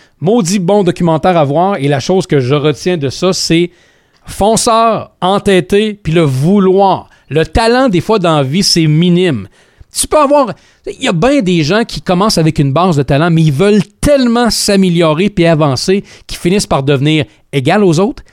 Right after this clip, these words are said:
sinon meilleurs. La pire chose qui peut vous arriver dans la vie, c'est d'avoir un talent de base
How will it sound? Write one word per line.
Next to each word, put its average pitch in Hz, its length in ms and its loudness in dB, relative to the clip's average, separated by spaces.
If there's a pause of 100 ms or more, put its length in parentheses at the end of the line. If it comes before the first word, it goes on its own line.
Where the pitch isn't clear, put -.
(100)
sinon 185 720 -2
meilleurs. 147 680 -2 (360)
La 113 140 -4
pire 311 280 0
chose 254 320 0
qui - 80 -18
peut 180 120 -2
vous 123 280 -4
arriver 208 340 0
dans 185 120 0
la 156 120 2
vie, 165 260 -4 (180)
c'est - 140 -6
d'avoir 151 480 0
un 135 120 0
talent 180 480 0
de 139 160 0
base 156 460 -2